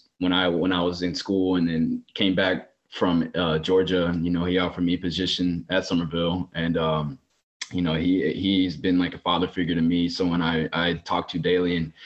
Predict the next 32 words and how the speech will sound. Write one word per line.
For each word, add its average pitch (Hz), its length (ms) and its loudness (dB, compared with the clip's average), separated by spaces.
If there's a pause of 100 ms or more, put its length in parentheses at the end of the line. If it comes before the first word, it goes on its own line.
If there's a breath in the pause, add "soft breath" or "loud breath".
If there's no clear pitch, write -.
(160 loud breath)
someone 92 240 0
who 101 80 -2
I 95 120 2
absolutely 90 500 0
love 90 180 0
working 92 340 0
with. 95 280 2 (520 loud breath)
Um, 85 360 2
Yerrick 113 240 8
Stoneman, 123 520 6 (100)
um, 92 500 2 (340)
the 95 120 0
head 101 160 4
coach 104 200 2
at 95 100 2
Ridgeview 98 320 2
High 95 140 4
School, 98 460 2
you 90 80 4
know, 90 80 2
he 90 80 2
gave - 340 -4
me 95 140 2
my 92 100 0
first 95 220 0
opportunity 92 680 0
to 90 100 -6
be 87 140 0
on 87 120 0
his 92 160 -2
staff. 90 520 0
And, 78 200 0